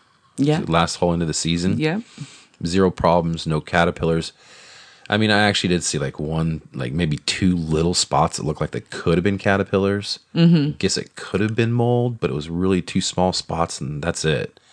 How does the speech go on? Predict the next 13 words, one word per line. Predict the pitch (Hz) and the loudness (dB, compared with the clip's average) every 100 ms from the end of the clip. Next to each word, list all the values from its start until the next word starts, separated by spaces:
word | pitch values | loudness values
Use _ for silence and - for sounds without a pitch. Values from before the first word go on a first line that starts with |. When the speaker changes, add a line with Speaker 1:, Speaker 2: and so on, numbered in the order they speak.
| - | -6
Speaker 1:
Mm-hmm. | 143 139 131 135 - - _ _ | 2 4 4 2 -8 -20 _ _
Speaker 2:
But | 78 76 - | -2 0 -2
we've | 80 | -2
been | 78 | -2
spraying | - 82 82 | 0 0 0
down | 78 85 | 0 0
with | 80 | -4
the | 87 | -8
Formula | - 85 87 | -4 -2 0
One. | 85 135 107 | 0 0 -2
It's | - | -2
working | 85 90 | -4 -2
good. | 87 131 82 | 0 0 -2